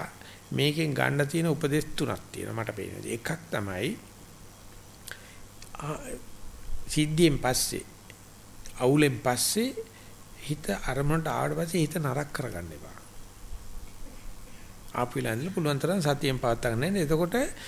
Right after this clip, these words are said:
වෙච්ච දෙයින් කෙලෙසලා නෑ කියන එක Tamanට ලාභයිනේ. ඒකට ගණන් ගන්න දෙයක් දැන් ආවනේ කරපන්.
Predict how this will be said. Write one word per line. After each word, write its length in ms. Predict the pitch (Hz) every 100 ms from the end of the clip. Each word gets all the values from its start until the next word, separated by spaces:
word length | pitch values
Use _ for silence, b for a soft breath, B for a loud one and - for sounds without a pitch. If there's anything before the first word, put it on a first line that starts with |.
| B
වෙච්ච 280 | B 160 170 214
දෙයින් 220 | 190 196
කෙලෙසලා 480 | 180 175 - 175 160
නෑ 240 | 139 147
කියන 180 | 143 185
එක 160 | 214 220
Tamanට 360 | 196 190 190
ලාභයිනේ. 580 | 175 160 202 214 214 190 - - - - - 156 127 123
ඒකට 300 | 135 139 131
ගණන් 260 | 123 120 113
ගන්න 160 | 113
දෙයක් 160 | 160 143
දැන් 180 | 139 131
ආවනේ 320 | 139 170 190
කරපන්. 380 | - 110 90